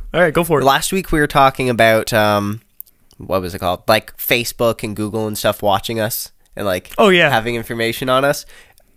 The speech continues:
Speaker 2: Um, I, I think I mentioned it, or someone mentioned it, like,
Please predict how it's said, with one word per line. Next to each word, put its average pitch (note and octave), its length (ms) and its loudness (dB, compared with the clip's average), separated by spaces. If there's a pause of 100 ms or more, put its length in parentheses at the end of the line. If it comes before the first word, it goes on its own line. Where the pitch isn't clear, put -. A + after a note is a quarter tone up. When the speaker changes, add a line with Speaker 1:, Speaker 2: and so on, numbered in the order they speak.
Speaker 2:
Um, A2+ 540 2 (880)
I, B2 100 -2 (1300)
I C3 80 -8
think E3+ 180 -2
I B2+ 120 2
mentioned G2+ 320 -6
it, G#2+ 80 -4
or C3+ 80 -2
someone D#3 260 0
mentioned A2+ 280 -2
it, G2 120 -2
like, G#2 260 -6